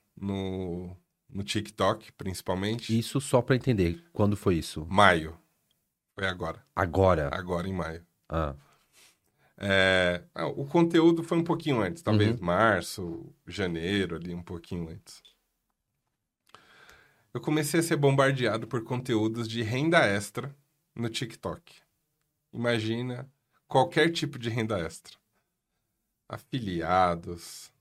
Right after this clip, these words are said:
Speaker 1: dropshipping, youtubers,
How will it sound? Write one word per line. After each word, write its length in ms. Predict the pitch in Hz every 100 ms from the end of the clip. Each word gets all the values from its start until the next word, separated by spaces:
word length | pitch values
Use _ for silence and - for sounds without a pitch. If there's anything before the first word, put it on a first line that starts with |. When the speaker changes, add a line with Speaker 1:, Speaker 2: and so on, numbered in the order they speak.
| _
Speaker 1:
dropshipping, 1080 | 95 98 107 107 - - 90 85 - 85 85 - _ _ _ _ _ _ _ _ _ _ _ _ _ _ _ _ _ _ _ -
youtubers, 1200 | 110 110 - 98 92 90 92 92 - - -